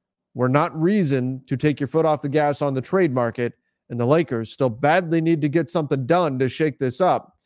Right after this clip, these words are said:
because this team simply doesn't have it as presently constructed. Now, one thing to keep in mind, Cam Reddish, uh, was listed as questionable heading into the game,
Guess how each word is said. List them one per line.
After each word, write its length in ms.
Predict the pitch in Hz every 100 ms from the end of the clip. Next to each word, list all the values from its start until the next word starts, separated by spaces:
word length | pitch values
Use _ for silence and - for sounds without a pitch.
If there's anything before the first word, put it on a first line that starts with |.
| _ _ _
because 280 | 123 127 110
this 180 | 127 123
team 560 | 202 226 151 120 117 - _ _ _ -
simply 300 | 143 131 120
doesn't 300 | 135 117 104
have 300 | 151 160 107
it 200 | - - _ _ _ -
as 160 | 123
presently 420 | - 135 117 113
constructed. 580 | 107 113 - 139 123 110
Now, 120 | 131
one 160 | 139 160
thing 140 | 151
to 80 | 135
keep 180 | 139 147
in 120 | 123
mind, 280 | 131 147 175
Cam 300 | - 147 127
Reddish, 360 | 131 156 - - _ _ -
uh, 200 | 123 127
was 300 | 123 156 160
listed 300 | 165 170 147
as 100 | 127
questionable 440 | - 160 - 147 135
heading 240 | 143 139
into 160 | 165 165
the 80 |
game, 300 | 131 127 123